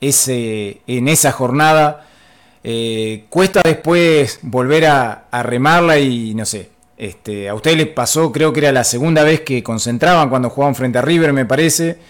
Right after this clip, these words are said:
eh, que sea transmitido, que esté todo el mundo pendiente de, del partido. Eh, cuesta después,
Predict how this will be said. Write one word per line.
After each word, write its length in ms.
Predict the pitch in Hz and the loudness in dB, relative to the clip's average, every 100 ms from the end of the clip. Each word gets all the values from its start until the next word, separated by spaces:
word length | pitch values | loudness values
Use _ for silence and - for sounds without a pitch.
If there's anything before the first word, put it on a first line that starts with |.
| - _ 113 | -20 _ -6
eh, 640 | 110 104 104 104 101 - | -4 -2 -4 -6 -8 -10
que 100 | 120 | -6
sea 240 | - 139 | 0 0
transmitido, 640 | 143 123 127 123 165 165 135 | 2 2 0 2 2 4 2
que 60 | |
esté 180 | 131 143 | 0 -2
todo 180 | 120 143 | 0 2
el 60 | 139 | 2
mundo 300 | 151 147 135 | 2 2 0
pendiente 720 | 123 123 147 170 160 139 127 | 0 0 2 2 2 2 2
de, 300 | 120 113 - | 0 -2 -6
del 240 | 110 117 | -4 -4
partido. 680 | 101 117 - 165 170 156 151 - - - - - | -2 -4 -2 0 2 2 0 -12 -20 -20 -20 -8
Eh, 600 | 113 113 107 104 104 101 | -4 -2 -4 -4 -8 -10
cuesta 320 | - 180 180 160 | -2 0 4 2
después, 340 | 147 165 | 2 0